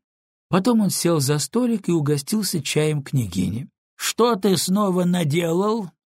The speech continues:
спросил он у Самарина. "Соблазнил какую-то институтку или чужую жену?" "Ничего из этого.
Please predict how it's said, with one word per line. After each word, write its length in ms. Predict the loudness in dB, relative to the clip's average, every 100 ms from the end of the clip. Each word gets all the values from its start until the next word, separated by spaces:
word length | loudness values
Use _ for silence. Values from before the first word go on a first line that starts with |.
| _
спросил 600 | -12 -6 -2 -2 0 0
он 120 | 0
у 40 | -4
Самарина. 680 | -4 -2 -2 -2 -4 -6 -12 _ _ -8
"Соблазнил 840 | -2 0 2 2 0 0 0 0
какую-то 680 | 0 -2 0 0 0 0 0
институтку 1000 | 0 -2 -4 -2 0 0 0 -2 -2 -4 _ _ _ -4
или 240 | -2 0
чужую 600 | 0 0 0 0 0 0
жену?" 460 | -2 0 0 -2 -8 _ _ _ _ _ _ _ _ _
"Ничего 640 | -6 -6 -4 -4 -2 0 2
из 280 | 2 2
этого. 520 | 0 -2 -2 -4 -6